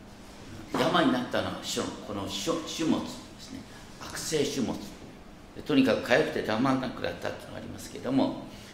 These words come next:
ここではですね、一塊の星一軸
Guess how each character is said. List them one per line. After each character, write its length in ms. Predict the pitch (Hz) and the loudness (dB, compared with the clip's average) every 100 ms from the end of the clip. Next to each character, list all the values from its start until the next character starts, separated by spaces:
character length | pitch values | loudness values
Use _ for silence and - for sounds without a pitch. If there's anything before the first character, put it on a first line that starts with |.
| - | -14
こ 80 | - | -6
こ 120 | 147 | 2
で 80 | 180 | 6
は 120 | 170 | 8
で 100 | 127 | 6
す 140 | 101 - | 4 4
ね、 380 | 120 - - - - - | 6 4 -2 -10 -14 -6
一 320 | - 233 240 | 8 10 10
塊 160 | 220 214 220 208 170 | 10 10 8 8 6
の 140 | 117 98 | 4 2
星 360 | - 135 135 - | 2 2 2 0
一 420 | - 131 160 135 | -2 -2 0 0
軸 280 | 92 - | -2 -6